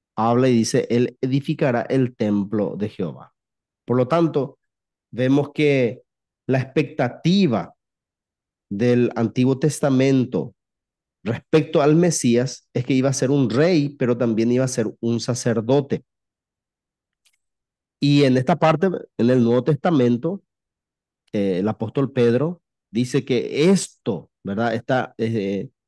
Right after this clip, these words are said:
esta reconstrucción, porque el sacerdote tenía que reconstruir el templo y ten-, tiene que tener su templo. Pero en el Nuevo Testamento y en el Nuevo Pacto ya no es un templo como el que estaba en Jerusalén antes,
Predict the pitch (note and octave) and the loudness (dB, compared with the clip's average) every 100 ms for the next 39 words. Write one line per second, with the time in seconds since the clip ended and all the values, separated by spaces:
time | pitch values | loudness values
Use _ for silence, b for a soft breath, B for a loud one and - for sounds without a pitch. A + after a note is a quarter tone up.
0 | _ - A#2+ C3+ B2+ C3 D#3 D3+ - - | _ -14 -4 -2 -2 -2 0 -2 -2 -6
1 | C#3 A#2+ - D#3 C#3+ A2+ B2 B2+ F2+ A#2+ | -6 -6 -4 0 2 0 -2 -2 -2 -2
2 | B2+ A#2+ C3+ G#2+ C3 F3+ F3+ E3+ D#3 D#3 | -4 -4 -2 0 -2 -2 0 0 0 0
3 | E3+ D3+ E3+ F3+ F3+ - D#3 C3 D#3+ G3+ | -2 -2 -4 -2 -2 -2 0 0 2 0
4 | E3 - C3+ A#2+ F#2 E2+ _ _ _ _ | 0 2 2 0 -4 -8 _ _ _ _
5 | _ _ _ _ - A2+ A#2+ G#2 - A#2+ | _ _ _ _ -8 -2 -2 -2 -4 0
6 | C#3 E3+ F#3 F3+ D#3 D#3+ - D3 - D#3+ | 2 2 2 2 2 2 -2 -6 -2 0
7 | E3+ C3 G#2 D#2+ - _ _ _ _ _ | 2 0 -4 -8 -12 _ _ _ _ _
8 | _ _ _ _ _ D#3+ F3+ A3+ - C3+ | _ _ _ _ _ 2 4 2 2 2
9 | C3 B2+ B2+ D#3+ D3+ E3 D3 C3+ D3+ D#3 | 2 2 0 -2 -2 0 0 0 0 0
10 | D3 C3+ C#3 C#3 A#2 A2 C3+ B2+ D3 C3+ | 0 0 -2 -2 -4 -4 -4 -2 -2 0
11 | G3+ - - F#3 - D#3 E3+ E3 F3+ F3+ | -4 -4 -6 -6 0 2 2 0 0 0
12 | F3 - - D#3 D#3 D3+ D#3 C#3 - - | -2 -6 -6 -2 0 0 -2 -2 -4 -2
13 | E3 G#3+ F3+ C#3+ - C3 C3+ C3+ C3 A#2 | 0 2 2 0 -2 -4 -2 -4 -4 -4
14 | G2+ G#2 G2+ E2 - G#2 A2+ G#2 - E2 | -2 -2 -2 -6 -8 -4 -2 -4 -6 -10
15 | - - _ | -12 -16 _